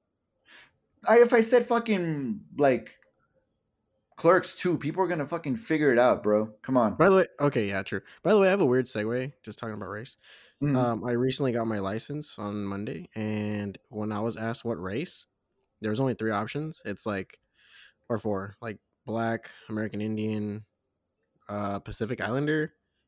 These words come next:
Speaker 2: and then
Speaker 1: White.
Speaker 2: white. And I'm like, "Hmm."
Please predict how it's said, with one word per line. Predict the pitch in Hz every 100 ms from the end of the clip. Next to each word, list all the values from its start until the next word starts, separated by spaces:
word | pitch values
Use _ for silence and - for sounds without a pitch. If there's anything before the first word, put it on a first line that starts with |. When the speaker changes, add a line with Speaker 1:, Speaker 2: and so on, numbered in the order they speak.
| -
Speaker 2:
and | 113
then | 107
Speaker 1:
White. | 110
Speaker 2:
white. | 113 92 - _ _ -
And | 123
I'm | 127
like, | 117 - _ _ _ _ _ _ _ _ _ _ _ _ _ - - -
"Hmm." | 220 113 90 87